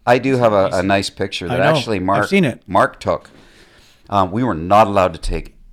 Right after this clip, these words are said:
Speaker 1: any pictures. I think I told you guys that story too, which I'll tell again just 'cause it's kind of fun.
Speaker 3: Yeah, they don't listen to us in Japan.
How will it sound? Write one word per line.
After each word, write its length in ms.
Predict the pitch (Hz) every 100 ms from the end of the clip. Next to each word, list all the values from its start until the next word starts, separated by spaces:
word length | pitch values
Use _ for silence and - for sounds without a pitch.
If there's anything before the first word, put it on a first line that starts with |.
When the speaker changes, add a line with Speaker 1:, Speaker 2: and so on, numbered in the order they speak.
| -
Speaker 1:
any 200 | 104 107
pictures. 560 | - 82 - 60 64 -
I 80 | 87
think 160 | 110
I 60 | 98
told 260 | - 92 87
you 80 |
guys 300 | 78 76 76
that 160 | 92 -
story 400 | - 90 85 65
too, 240 | - 76
which 200 | 71 73
I'll 120 | 82 76
tell 240 | - 78
again 320 | 71 76 71
just 240 | 71 73 -
'cause 120 | 76
it's 140 | 67
kind 220 | - 65
of 60 | 69
fun. 340 | - 76 69 - _ _ _ _ -
Speaker 3:
Yeah, 160 | 135
they 80 | 120
don't 180 | 147 165
listen 200 | 170 160
to 80 | 143
us 100 | 131
in 80 | 139
Japan. 340 | 117 - 110